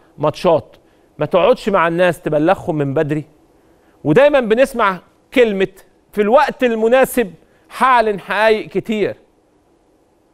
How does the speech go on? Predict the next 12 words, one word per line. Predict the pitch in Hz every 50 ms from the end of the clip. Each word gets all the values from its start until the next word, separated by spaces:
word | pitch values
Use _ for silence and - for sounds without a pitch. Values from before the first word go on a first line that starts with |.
| _ _ _ _
حقايق | - - - - 196 214 208 - - -
ايه؟ | 143 131 117 95 - _ _ _ _ _ _ _ _ _ _ _ _ _ -
عرض | - 151 208 226 185 165
كبير، | 196 156 143 131 165 190 202 202 - - _ _ _ _ -
جالي | 185 190 180
عرض | 165 160 180 170 151 160
كبير، | 127 127 147 175 185 185
مضيت | 180 160 143 156 175 175 -
مشيت. | 170 156 - 175 160 135 _ _ _ _ _ _ _ _ _ -
ما | 147
اقول | 170 226 269 262
للنادي | 262 233 233 247 240 226 165 156 117 110